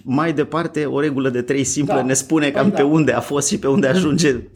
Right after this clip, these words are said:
Speaker 2: Bun.
Speaker 1: Valoarea companiei.
Speaker 2: Uh, compania, în decembrie două mii nouăsprezece, era undeva, grosomodo, la cincizeci de milioane de dolari. <clears throat> Iar acum, uh, runda asta este mai mare decât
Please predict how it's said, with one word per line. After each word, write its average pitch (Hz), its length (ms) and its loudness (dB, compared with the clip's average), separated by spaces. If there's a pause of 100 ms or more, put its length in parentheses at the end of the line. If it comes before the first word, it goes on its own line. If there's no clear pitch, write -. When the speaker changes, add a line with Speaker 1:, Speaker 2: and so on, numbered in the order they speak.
(260)
Speaker 2:
Bun. 202 200 2
Speaker 1:
Valoarea 117 380 -10
companiei. 180 320 0
Speaker 2:
Uh, 180 120 0
compania, 185 440 0
în 180 80 0
decembrie 165 540 -2
două 160 260 -2
mii 160 120 -4
nouăsprezece, 156 680 -6
era 151 180 0
undeva, 147 720 -2
grosomodo, 156 800 0 (140)
la 135 120 -6
cincizeci 151 320 0
de 151 120 -4
milioane 139 320 -6
de 135 80 -8
dolari. 135 460 -8
<clears throat> 180 400 -4 (2000)
Iar 175 260 2
acum, 165 320 0 (280)
uh, 151 340 -2
runda 165 280 0
asta 156 260 -4
este 147 520 -4 (280)
mai 156 180 0
mare 175 260 2
decât 160 420 -6